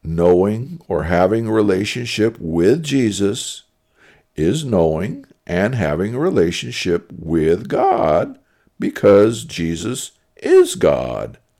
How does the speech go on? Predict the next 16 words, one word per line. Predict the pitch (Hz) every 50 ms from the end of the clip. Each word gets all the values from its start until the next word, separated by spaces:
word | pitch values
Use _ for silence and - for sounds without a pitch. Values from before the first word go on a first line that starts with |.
| _ _ _ _ _ _ _ _ _ _ _ _ _ _ _ _ _ - - - - - - - - _ _ _ _ _ _ _ _
Seeing | - - - - 160 170 165 156 143 123
Jesus | 107 107 135 147 151 135 135 135 127 - - -
is | 117 110 110 -
seeing | - - - 113 107 110 104 95 90 87
God, | 90 95 117 151 151 131 107 95 98 101 117 135 127
because | 113 113 113 - 123 117 107 98
Jesus | 90 85 110 127 127 127 139 147 143 139 - - -
is | - 104 92 87
the | 98 98
manifestation | 92 92 92 98 101 120 135 147 147 - 139 135 - - - 98 87 85 85 - - 90 92
and | 82 - - 101 90 82 -
incarnation | - 113 113 113 113 110 - 113 110 104 95 90 90 98 120 139 - - - 104 -
of | - - 92 90 90
God | 82 92 90 85 87 87 87 87 90 101 101 - -
with | 110 120 139 190 247 262
us, | 170 90 58 - - - - - - -